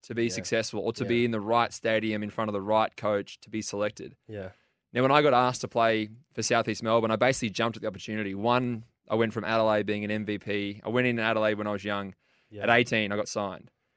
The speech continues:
Speaker 1: And I was the shittest player on the <laughs> roster by, by a mile.
Speaker 2: <laughs>
Speaker 1: I was trash. I
Speaker 2: Yeah.
Speaker 1: walked in and saw you know, uh, Adam Ballinger, Jacob Holmes, who's now, you know, the C E O of the Players Association, you know,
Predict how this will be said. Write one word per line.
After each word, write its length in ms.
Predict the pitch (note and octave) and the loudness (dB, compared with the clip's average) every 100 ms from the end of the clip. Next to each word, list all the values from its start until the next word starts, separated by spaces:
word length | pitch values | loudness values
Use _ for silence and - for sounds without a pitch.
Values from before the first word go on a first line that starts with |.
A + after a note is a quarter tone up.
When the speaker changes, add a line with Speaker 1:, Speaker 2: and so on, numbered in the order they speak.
| _ - | _ -8
Speaker 1:
And 120 | A2 | 0
I 80 | A#2 | 2
was 160 | A#2 | 2
the 40 | G#2 | 0
shittest 360 | - B2+ A#2 | -4 -2 -2
player 160 | - A2+ | 0 0
on 80 | A2 | 2
the 80 | A2 | 0
<laughs> 60 | |
roster 260 | A2+ - - | 0 2 6
by, 640 | F#4+ C3+ B3 A#3+ - A3 | 6 6 6 4 4 2
by 260 | D3+ D#3+ D#3+ | 6 8 8
a 60 | C3+ | 6
mile. 600 | C3+ C#3 C#3 B2+ G#2+ F#2+ F5 D#5+ | 6 10 10 10 6 4 2 0
Speaker 2:
<laughs> 260 | C#3+ - - | -2 -4 0
Speaker 1:
I 140 | C#3 | 4
was 180 | C#3+ A2+ - | 4 4 0
trash. 580 | - A#2+ A2+ G#2 - - | 2 4 4 0 -6 2
I 140 | B2 | 4
Speaker 2:
Yeah. 100 | C3+ | 6
Speaker 1:
walked 180 | B2+ A#2+ | 4 4
in 180 | B2 A#2+ | 2 4
and 160 | A2 | 0
saw 540 | G#2+ A#2+ A2+ A2 G#2+ G#2 A2 _ _ | 0 2 4 4 4 2 -4 _ _
you 100 | A2+ | -6
know, 300 | G#2 G2 F#2 F2 G2 | -2 -2 -4 -8 -6
uh, 280 | G#2+ G2+ G2 | -2 -2 2
Adam 220 | A#2+ A#2+ | 4 4
Ballinger, 440 | A2+ A2 A2+ G#2 G#2 | 6 4 4 0 2
Jacob 320 | A2+ A2+ G2 | 2 2 0
Holmes, 460 | G#2+ G#2+ G#2 G2+ | 0 2 0 -4
who's 300 | - A2 G#2 | -6 -4 -4
now, 420 | G#2 G#2+ G#2 G2 G2 B2 | -2 0 0 0 -4 -16
you 100 | - | -12
know, 80 | G#2 | -8
the 60 | G2 | -6
C 280 | - B2 A2 | 0 2 4
E 40 | |
O 80 | G#2+ | 2
of 80 | G2+ | 0
the 60 | |
Players 300 | G2 A2 A#2+ | -2 0 2
Association, 640 | A#2+ A2 G#2 G2+ G2 - - _ _ _ _ _ | 0 -4 -4 -8 -10 -14 -18 _ _ _ _ _
you 120 | - | -10
know, 160 | G2+ | -10